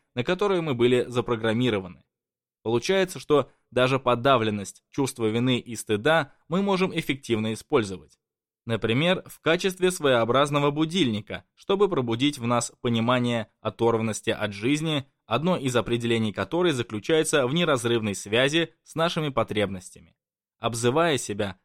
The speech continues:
проявляем насилие к себе. Если мы научимся находить эмпатическую связь со своей потребностью, которая не была удовлетворена,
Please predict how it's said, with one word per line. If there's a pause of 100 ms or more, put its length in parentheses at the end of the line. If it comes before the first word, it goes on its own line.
(120)
проявляем
насилие
к
себе. (920)
Если
мы
научимся
находить
эмпатическую
связь
со
своей
потребностью,
которая
не
была
удовлетворена,